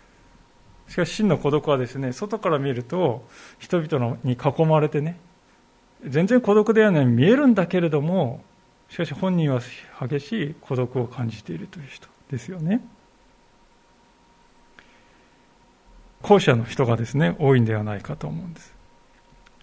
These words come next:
で、そこでですね、人にですね、その解決を求めていっても満足はできない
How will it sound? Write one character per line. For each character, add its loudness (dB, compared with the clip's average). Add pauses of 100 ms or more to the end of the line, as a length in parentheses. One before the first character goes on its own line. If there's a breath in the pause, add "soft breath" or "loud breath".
(140)
で、 -2
そ 6
こ 12
で 12
で 10
す 2
ね、 8
人 2
に 10
で 8
す 4
ね、 6
そ 2
の 4
解 4
決 2
を 4
求 2
め 4
て -4
い 0
っ 0
て -2
も 0
満 4
足 0
は 0
で -2
き 0
な 4
い -8